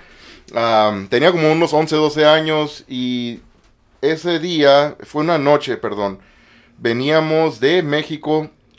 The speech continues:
nosotros radicamos en Estados Unidos, veni-, habíamos ido a México a visitar a familiares. Y ya en la noche, ya fuimos, nos regresamos para, a, a nos-, donde radicamos, en Estados Unidos. Después de cruzar, íbamos, ah,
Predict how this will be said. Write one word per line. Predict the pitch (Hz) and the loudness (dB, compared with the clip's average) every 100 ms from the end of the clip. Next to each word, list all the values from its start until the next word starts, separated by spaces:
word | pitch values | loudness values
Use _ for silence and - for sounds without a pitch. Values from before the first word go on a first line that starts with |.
| _ _ - | _ _ -12
nosotros | 120 117 135 147 | -10 -10 -10 -6
radicamos | 135 113 104 110 127 | -2 -4 -2 -2 -2
en | 120 | -4
Estados | 101 127 123 113 | 0 2 2 0
Unidos, | 117 135 107 98 | -2 -2 -2 -6
veni-, | 101 107 110 | -8 -8 -4
habíamos | 117 123 120 101 | -4 -2 -6 -8
ido | 127 123 | -2 0
a | 117 | 0
México | 113 117 120 | -4 -6 -4
a | 113 | -4
visitar | 104 98 101 | -6 -6 -2
a | 104 | -2
familiares. | 101 101 107 123 104 - _ _ _ _ - - - _ - | -2 -2 2 2 2 -6 _ _ _ _ -20 -20 -20 _ -8
Y | 123 117 117 113 113 98 | -6 -4 -2 -4 -6 0
ya | 117 135 | 0 2
en | 147 | 2
la | 147 | 2
noche, | 135 135 139 131 131 _ _ _ _ _ _ _ _ _ | 2 0 0 -2 -4 _ _ _ _ _ _ _ _ _
ya | 113 107 110 | 0 2 2
fuimos, | - 120 120 131 | -2 -4 -2 -2
nos | 113 107 | -2 -2
regresamos | 110 107 117 120 131 | -4 -2 0 0 0
para, | - 127 127 123 127 | -2 0 2 2 0
a, | 113 113 110 110 107 _ _ - | -2 0 0 -2 -12 _ _ -4
a | 113 | -4
nos-, | 113 107 | -4 -6
donde | 113 113 | -6 -4
radicamos, | 117 120 120 117 110 110 | -2 -2 0 -2 -2 -6
en | 110 | -8
Estados | - 120 123 | 0 0 0
Unidos. | 120 117 110 110 | -4 -4 -6 -8
Después | 104 - 131 | -12 -8 -6
de | 147 | -6
cruzar, | 147 139 151 131 127 - _ _ _ - _ - | -6 -2 2 2 0 -10 _ _ _ -20 _ -8
íbamos, | 143 139 143 147 147 147 - - | 0 2 2 4 2 0 -10 -4
ah, | 117 110 101 95 | 2 4 4 2